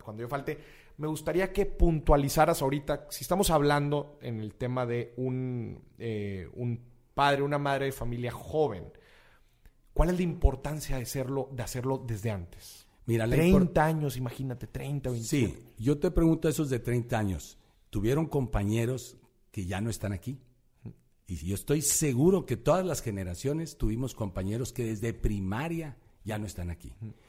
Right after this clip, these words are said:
Speaker 2: Entonces, no puedes decir, para empezar, "A mí no me va
Speaker 1: A mí
Speaker 2: a
Speaker 1: no me
Speaker 2: pasar".
Speaker 1: va.
Speaker 2: A cualquiera le puede pasar, ¿estamos de acuerdo? Entonces, esas personas, el empezarlo a hacer más allá de los treinta años, ya les va a salir más caro el seguro.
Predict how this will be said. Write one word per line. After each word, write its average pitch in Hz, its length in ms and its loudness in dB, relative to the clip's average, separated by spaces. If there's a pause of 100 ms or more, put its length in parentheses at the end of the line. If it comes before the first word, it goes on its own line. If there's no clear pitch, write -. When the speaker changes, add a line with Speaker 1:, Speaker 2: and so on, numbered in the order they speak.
Speaker 2:
Entonces, 139 260 2
no 156 200 4
puedes 165 280 8
decir, 143 300 0
para 127 140 -2
empezar, 113 640 -4
"A 104 140 -4
mí 117 200 -4
no 123 160 -4
me 113 140 -2
va 95 100 2
Speaker 1:
A - 40 -2
mí 113 80 -6
Speaker 2:
a - 0 -
Speaker 1:
no 104 60 -4
me 87 40 -4
Speaker 2:
pasar". - 260 -6
Speaker 1:
va. - 60 -8 (600)
Speaker 2:
A 98 140 -4
cualquiera 135 340 2
le 156 120 0
puede 123 200 2
pasar, - 360 -8
¿estamos 120 340 -2
de 120 60 0
acuerdo? 127 260 4
Entonces, 139 460 -2 (360)
esas 185 320 2
personas, 143 840 0
el 117 180 0
empezarlo 117 560 -4
a - 20 0
hacer 175 260 -2
más 135 360 -2
allá 160 220 -2
de 156 80 -4
los 131 180 -6
treinta 147 300 -2
años, 151 260 -4 (180)
ya 143 160 -2
les 165 160 -4
va 156 60 2
a 143 40 -2
salir 147 240 0
más 143 220 -2
caro 139 300 -4
el 113 60 -4
seguro. 107 440 -8